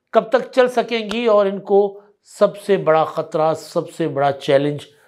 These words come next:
कहाँ से आ रहा है? कैदी नंबर आठ सौ चार इमरान खान, वो हुकूमत के लिए चैलेंज होंगे, एस्टेब्लिशमेंट हुकूमत के लिए चैलेंज होगी या कोई और?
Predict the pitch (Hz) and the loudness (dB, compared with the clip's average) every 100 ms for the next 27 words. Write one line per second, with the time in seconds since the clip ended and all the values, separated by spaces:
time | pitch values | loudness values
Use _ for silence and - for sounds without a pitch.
0 | _ - 147 147 147 147 110 107 117 - | _ 0 2 2 0 -2 -6 -6 -10 2
1 | 151 170 175 165 165 165 165 - 185 180 | 2 2 2 2 2 -2 -8 2 2 2
2 | 180 _ _ _ 139 143 156 156 160 156 | -2 _ _ _ -6 0 0 0 -4 -4
3 | _ _ _ _ 143 156 160 185 165 185 | _ _ _ _ 0 0 0 -6 -4 -6
4 | 180 - 165 196 175 170 180 185 - _ | -4 2 2 2 -2 -4 -4 -10 -14 _
5 | _ _ - - 208 202 214 196 180 196 | _ _ -12 0 2 2 -4 -6 -4 -4
6 | 196 208 202 - 190 180 214 180 170 208 | -4 -2 -2 0 2 2 0 -4 -4 -4
7 | 240 214 214 156 - 151 127 - _ | 2 4 4 -2 -8 -6 -6 -8 _